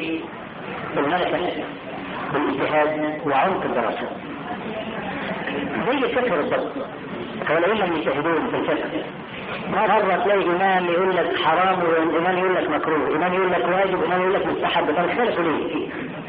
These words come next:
وقد يكون الدليل واحد. دي ترجع إلى مسألة النظر، وفوق هذا توفيق الله تبارك وتعالى. الشيخ الألباني رحمة الله عليه بدأ الدراسة العملية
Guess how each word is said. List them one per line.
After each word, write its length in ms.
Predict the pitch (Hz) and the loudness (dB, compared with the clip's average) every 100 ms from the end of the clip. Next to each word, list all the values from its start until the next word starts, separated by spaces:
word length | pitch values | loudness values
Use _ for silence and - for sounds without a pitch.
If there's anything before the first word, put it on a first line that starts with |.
| - | -2
وقد 220 | - 202 | 0 2
يكون 220 | 190 185 226 | 2 2 2
الدليل 400 | 196 165 180 170 | 2 2 2 4
واحد. 320 | 156 156 123 98 - - - - - - | 2 2 0 -2 -6 -10 -10 -10 -10 -8
دي 280 | 175 269 262 | -2 -2 2
ترجع 220 | 254 233 | 0 2
إلى 220 | 214 208 202 | 2 4 2
مسألة 360 | 175 - 226 | 2 2 2
النظر، 580 | 190 202 196 - 208 - | 2 0 0 0 -2 -2
وفوق 640 | - 151 185 214 226 269 208 | -2 0 2 2 2 2 4
هذا 240 | 240 240 | 4 4
توفيق 380 | 190 170 233 180 | 2 0 0 2
الله 180 | 175 202 | 2 2
تبارك 360 | - 180 175 | 2 2 2
وتعالى. 340 | 151 143 135 113 135 123 - - - - | 2 4 2 2 -2 -6 -6 -10 -10 -6
الشيخ 240 | - 285 262 | -2 0 2
الألباني 400 | 233 196 240 220 | 2 2 2 2
رحمة 300 | 196 180 175 | 2 0 0
الله 260 | 190 185 | 2 2
عليه 540 | 160 170 165 165 175 - - | 2 2 2 0 -2 -4 -6
بدأ 280 | 147 247 240 175 247 214 165 | -2 2 2 2 0 0 0
الدراسة 600 | 151 127 156 202 208 165 | 0 0 2 4 2 2
العملية 840 | 147 139 151 170 196 165 147 135 | 2 4 4 2 2 2 2 2